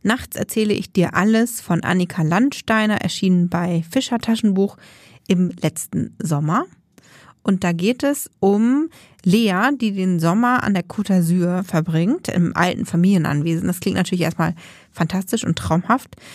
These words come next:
Äh, direkt, ähm, nach ihrer Ankunft trifft sie eine junge Frau, die dann aber in derselben Nacht noch ums Leben kommt. Und Lea ist die Letzte, die diese Frau gesehen hat. Und dann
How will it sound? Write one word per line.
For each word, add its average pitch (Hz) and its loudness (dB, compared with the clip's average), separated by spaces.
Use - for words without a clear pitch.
Äh, 214 2
direkt, 220 -2
ähm, 208 4
nach 214 2
ihrer 214 2
Ankunft 220 2
trifft - -2
sie - -2
eine 180 0
junge 170 2
Frau, 165 2
die 180 -4
dann 185 2
aber 190 0
in 170 0
derselben 185 0
Nacht 180 -2
noch 170 -2
ums - -4
Leben 175 4
kommt. 180 0
Und 170 -2
Lea 190 0
ist 175 2
die 180 2
Letzte, 175 2
die 165 -2
diese 170 -4
Frau 143 0
gesehen 156 0
hat. 175 -2
Und 151 -4
dann 165 0